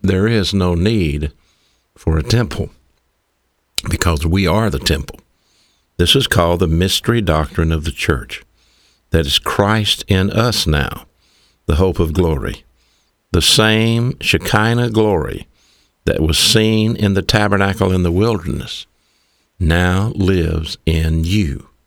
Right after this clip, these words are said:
I want you to let that sink in now. You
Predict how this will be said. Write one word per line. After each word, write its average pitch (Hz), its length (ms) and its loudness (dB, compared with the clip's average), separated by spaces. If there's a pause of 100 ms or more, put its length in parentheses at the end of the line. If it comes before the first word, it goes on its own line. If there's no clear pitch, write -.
(640)
I 85 60 0
want 87 160 0
you 110 80 4
to 104 40 2
let 104 160 2
that 110 200 0
sink 120 260 2
in 120 200 2
now. 73 320 -2 (720)
You 110 600 0